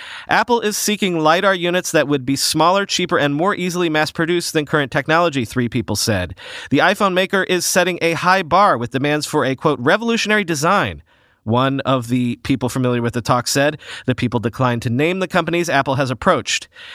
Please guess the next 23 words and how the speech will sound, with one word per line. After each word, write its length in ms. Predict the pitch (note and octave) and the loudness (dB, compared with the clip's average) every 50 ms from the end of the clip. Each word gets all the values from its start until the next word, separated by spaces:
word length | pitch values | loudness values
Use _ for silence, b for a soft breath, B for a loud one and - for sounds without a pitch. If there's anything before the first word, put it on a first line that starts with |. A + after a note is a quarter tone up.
| B B B B | B B B B
"The 140 | - F3 F3 | 0 0 2
sensor 340 | - - G#3+ A#3+ - A#3+ - | 4 2 2 2 2 0 2
effort 260 | - G3 - G#3+ F#3+ | 2 2 2 0 -2
means 200 | - F3+ F3+ E3+ | 0 -2 -2 0
Apple 280 | E3 E3+ F3+ - G3 F#3 | 0 0 0 0 0 0
wants 220 | E3+ F3+ E3+ - | 0 0 -2 0
to 100 | - E3+ | -4 -2
develop 360 | D#3 E3 D#3 D3+ D#3+ D#3 D#3 - | 0 0 2 4 4 2 2 0
the 180 | C#3+ E3 D#3+ - | -2 -4 0 0
entire 560 | F#3 F3+ - - - F#3 G#3 A3+ C4 C#4 C#4 | -2 -2 -2 -2 0 0 2 2 0 -2 -2
chain 480 | - - - - A3 G3+ G#3 G#3+ G#3+ | 0 0 2 2 2 0 0 0 0
of 160 | E3+ F3+ F3+ - | 0 0 -2 0
hardware 540 | - F#3+ G#3 A3+ A#3 G3 D#3+ D3+ C#3+ C#3+ C3+ | 0 2 2 2 2 2 2 2 2 2 -2
to 200 | - - D#3 C#3 | -2 -2 -2 -2
guide 420 | B2 A2 D#3 D#3 D#3+ E3+ F3+ F3+ - | 0 2 4 4 4 4 2 0 0
autonomous 520 | C#3 C#3+ C3+ - E3+ E3 D#3 D3+ C3+ - | 0 0 0 2 0 0 2 0 -2 -2
vehicles 360 | C#3+ E3 F3 - - D#3+ E3+ | 0 -2 0 0 0 -2 0
and 160 | C#3+ C#3 C#3+ | 0 -2 -2
has 120 | D3 C#3+ B2+ | -2 -2 -2
joined 320 | - D#3+ E3 D#3+ D#3+ - - | 0 0 0 0 0 0 2
automakers 600 | - E3 F#3 G#3+ G3+ F#3 F3 - E3 D3+ C#3+ C#3+ - | 2 2 2 2 0 0 0 0 0 -2 -2 -4 -2
and 220 | C#3+ D3+ E3 F3+ | -2 0 0 0
investors 560 | F#3 F3 D3+ E3 E3+ E3+ - - D3+ C#3 B2+ | -2 0 2 0 0 2 0 0 -2 -2 -2